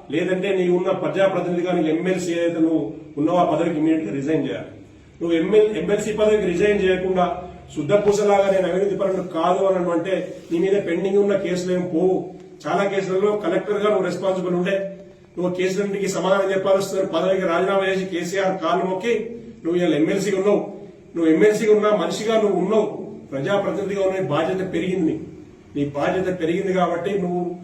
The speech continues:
బాధ్యతగా రిజైన్ చేయి, లేకుంటే వీటికి సమాధానం చెప్పు. నీకు ఐదు రోజులు గడువు కావాలన్నా, మూడు రోజులు గడువు కావాలన్నా, వారం రోజులు గడువు కావాలన్నా, పది రోజులు గడువు కావాలన్నా నువ్వు టైం తీసుకో.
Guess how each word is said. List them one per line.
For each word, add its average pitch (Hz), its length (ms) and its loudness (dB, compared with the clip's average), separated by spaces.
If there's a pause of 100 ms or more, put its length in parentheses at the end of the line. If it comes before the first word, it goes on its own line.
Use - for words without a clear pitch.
(240)
బాధ్యతగా 156 560 -4
రిజైన్ 170 380 -2
చేయి, 180 120 0
లేకుంటే 170 280 -2
వీటికి 160 160 -8
సమాధానం 165 340 -2
చెప్పు. 214 240 -6 (400)
నీకు 190 360 0
ఐదు 180 200 0
రోజులు 196 260 0
గడువు 185 280 2
కావాలన్నా, 165 280 2 (680)
మూడు 160 380 0
రోజులు 185 300 2
గడువు 180 180 4
కావాలన్నా, 175 460 0 (560)
వారం 165 460 0
రోజులు 190 300 0
గడువు 180 140 2
కావాలన్నా, 175 480 2 (460)
పది 170 240 2
రోజులు 196 240 2
గడువు 185 300 2
కావాలన్నా 175 520 0
నువ్వు 165 260 -2
టైం 165 280 -2
తీసుకో. 175 400 -2